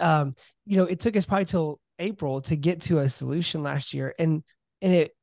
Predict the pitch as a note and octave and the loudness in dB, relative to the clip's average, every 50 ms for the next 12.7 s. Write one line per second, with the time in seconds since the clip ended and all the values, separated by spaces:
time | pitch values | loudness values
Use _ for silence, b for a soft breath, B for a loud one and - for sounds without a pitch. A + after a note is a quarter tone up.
0 | _ - F3+ E3+ E3+ - F3 F3 E3+ E3 E3 D#3 D#3 D3 - - D3 C#3 - C#3 | _ -10 -10 -8 -4 0 2 4 4 4 2 2 0 -2 -2 -2 -2 -2 -2 -4
1 | C3 C#3+ D3+ D#3 D3+ - - C#3+ C3 C3 C3 C3 C3 C3+ C#3 - - C#3+ C#3 - | -4 -2 0 0 0 0 -2 -2 -2 -2 -2 -2 -2 -4 -6 -6 -4 -4 -4 -2
2 | - C#3 C3+ C#3+ C3 C#3 C3+ C3 C3+ C3+ B2 - - - _ _ _ _ _ _ | -2 -2 -2 -2 0 0 0 0 0 0 -2 -4 -6 -10 _ _ _ _ _ _
3 | - D#3+ D3 C#3 C3+ C3 C3 C3 C3+ - _ _ _ - E3+ - - E3 D#3 D3+ | -2 0 2 2 2 0 -2 -4 -6 -10 _ _ _ -6 -6 -6 -6 -12 -8 0
4 | - G3+ G3+ G#3 G3+ F3 G3 F#3 F3+ F#3 E3+ D#3 D3 D3+ D#3+ D#3+ D3+ C#3+ C#3 - | 4 6 6 6 6 6 6 4 4 4 2 0 2 2 2 2 0 0 -2 -2
5 | D3+ D3+ D3+ - D#3 D#3 D#3 C#3+ C#3+ D3 C3 C#3 C#3 C#3 C3 C#3 C#3+ C3 B2+ C3 | -2 -2 -2 -2 -2 -2 -2 -2 -4 -6 -4 -2 -2 -2 -2 -4 -4 -2 -2 -2
6 | B2+ C3 B2 - - C3 B2+ B2+ - _ _ _ _ _ _ _ _ _ - C#3 | -2 -4 -4 -4 -6 -6 -6 -8 -10 _ _ _ _ _ _ _ _ _ -8 -6
7 | C3 C3 - - F#3 A#3 E4 D4 C4 C4+ C4 C4+ C4+ B3 - E3 E3+ G3 F#3+ - | -4 -2 0 0 0 2 2 0 0 0 0 0 -2 -4 -4 0 2 2 2 2
8 | - - E3+ D3 C3+ B2+ B2+ - _ _ _ - D#3 E3 G3+ G#3+ G3+ G3 G#3 - | 0 -4 -2 -2 -2 -2 -4 -8 _ _ _ -12 -6 -4 -2 0 0 0 0 0
9 | F3+ F3 E3+ - - F3 E3 D#3 D#3 D#3 E3+ D#3+ D#3+ D#3+ D3+ - D#3+ E3 D#3 D3+ | 0 0 0 0 0 0 0 0 -2 -2 -2 0 0 -2 -2 -4 -6 -6 -6 -6
10 | C#3+ D3+ D#3+ D#3 C#3+ D3 C3+ - C#3 C#3+ C#3 C3 - C3 B2 B2 C3 B2+ B2 A2+ | -4 -4 -4 -4 -4 -4 -6 -6 -4 -4 -4 -4 -4 -6 -8 -8 -8 -8 -8 -8
11 | A2+ - _ _ - C3+ A#2+ A2 - - - - - _ _ _ _ _ _ _ | -8 -10 _ _ -8 -6 -6 -6 -6 -8 -10 -14 -16 _ _ _ _ _ _ _
12 | _ _ _ _ _ _ - F3+ E3+ C#3+ A#2 B2 C3 C#3+ | _ _ _ _ _ _ 2 2 4 4 2 2 2 0